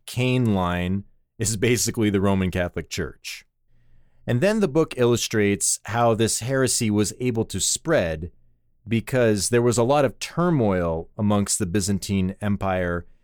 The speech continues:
and different emperors usurping each other, different struggles, different conflicts, a lot of political battles.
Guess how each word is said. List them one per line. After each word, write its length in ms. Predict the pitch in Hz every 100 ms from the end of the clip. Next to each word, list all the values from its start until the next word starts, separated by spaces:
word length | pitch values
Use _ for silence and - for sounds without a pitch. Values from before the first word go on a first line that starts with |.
| _ -
and 160 | 107
different 400 | 123 120 123 110 -
emperors 580 | 120 107 107 110 104 113
usurping 680 | 104 101 - 131 113 113
each 200 | 110 101
other, 320 | 113 104 104 101
different 400 | 90 - 104 101
struggles, 600 | - 120 107 107 104 -
different 400 | 113 107 107 -
conflicts, 800 | - 123 117 - 101 98 - 87
a 80 |
lot 180 | 104 107
of 80 | 101
political 460 | 107 143 185 143 85
battles. 640 | 87 85 80 90 -